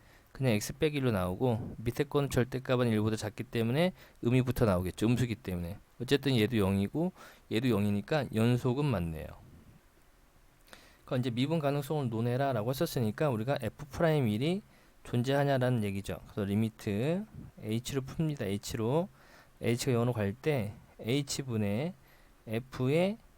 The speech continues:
일 더하기 H 빼기 에프 일 이렇게 쓸 수 있겠고요. 그러면은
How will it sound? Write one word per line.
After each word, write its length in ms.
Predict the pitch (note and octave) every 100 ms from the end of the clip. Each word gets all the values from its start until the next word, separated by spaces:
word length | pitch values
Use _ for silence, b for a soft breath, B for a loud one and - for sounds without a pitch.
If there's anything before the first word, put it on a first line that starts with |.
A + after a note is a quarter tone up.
| - _ - -
일 320 | A#2 C3+ C3+
더하기 280 | C3+ C3 A#2+
H 280 | G#2 - -
빼기 280 | - D#3+ D#3 A2+
에프 340 | - - -
일 140 | D3+ C#3+
이렇게 200 | B2 C3
쓸 160 | F#3+
수 100 | F#3 C3
있겠고요. 440 | G2+ F#2+ C#3+ D#3+ - B B B B B B B B _ - _
그러면은 560 | D#3 D#3 D3+ F3+ A3+